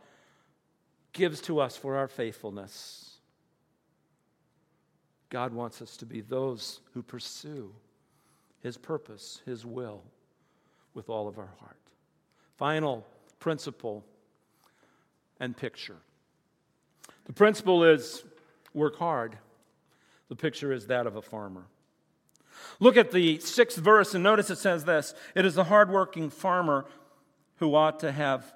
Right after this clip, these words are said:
first share in his crops." Now, when the Apostle Paul describes the first century farmer as hardworking, that is a huge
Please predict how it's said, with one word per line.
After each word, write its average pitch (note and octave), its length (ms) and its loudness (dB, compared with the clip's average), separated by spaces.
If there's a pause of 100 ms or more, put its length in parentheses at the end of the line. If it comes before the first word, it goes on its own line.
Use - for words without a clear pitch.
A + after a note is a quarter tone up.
first - 540 -10
share A#2+ 580 -6 (360)
in B2+ 140 -8
his B2 160 -12
crops." - 600 -12 (1600)
Now, F3+ 420 4 (320)
when F#3+ 260 4
the F#3 80 6
Apostle G#3 340 2
Paul G3 280 4
describes E3+ 480 0
the C#3 100 -12
first F3 280 -6
century D3+ 420 -6
farmer C#3+ 540 -6 (540)
as C3 120 -6
hardworking, C3+ 840 0 (1300)
that E3 200 2
is D3+ 380 -2
a C3 60 -8
huge D#3 460 -6